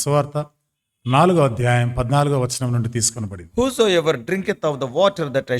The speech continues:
Speaker 2: shall give him shall never thirst."
Speaker 1: "నేనిచ్చు నీళ్లు త్రాగువాడు ఎప్పుడునూ దప్పికొనడు."
Speaker 2: In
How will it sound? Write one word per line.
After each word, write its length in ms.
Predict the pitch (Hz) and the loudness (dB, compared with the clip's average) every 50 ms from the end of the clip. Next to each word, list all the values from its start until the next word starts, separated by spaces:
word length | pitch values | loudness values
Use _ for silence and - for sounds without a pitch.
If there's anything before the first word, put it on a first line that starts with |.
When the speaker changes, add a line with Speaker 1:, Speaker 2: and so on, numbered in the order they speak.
| - - | -2 -2
Speaker 2:
shall 160 | 135 120 120 107 110 180 | -2 -2 -4 -4 -4 -2
give 120 | 190 160 139 131 | 0 2 2 2
him 140 | 117 113 113 113 113 117 117 - | 0 0 -2 -2 -4 -6 -4 -2
shall 140 | 135 127 120 120 123 | -2 -2 0 -2 -2
never 160 | 120 123 - - - | -4 -4 -6 -4 -2
thirst." 340 | 147 143 113 87 - - - _ - 131 135 | -2 -2 -2 -2 -8 -12 -18 _ -2 0 2
Speaker 1:
"నేనిచ్చు 460 | 147 160 160 170 180 180 180 - 202 175 156 | 4 4 4 4 2 2 0 2 2 4 4
నీళ్లు 260 | 151 165 175 165 170 160 - | 4 4 2 0 -2 -4 -2
త్రాగువాడు 500 | 139 139 139 143 135 139 135 131 120 123 123 | -2 -2 0 0 0 0 0 0 0 -2 -2
ఎప్పుడునూ 400 | 123 190 185 190 180 165 165 156 156 151 131 110 123 | -2 0 2 2 2 4 4 2 2 0 0 -2 -2
దప్పికొనడు." 520 | 117 - - - 113 110 107 107 110 101 85 - _ _ _ _ _ _ _ _ - 202 208 | 2 4 4 4 4 2 -4 -4 -6 -8 -8 -10 _ _ _ _ _ _ _ _ -2 0 0
Speaker 2:
In 80 | 196 | 2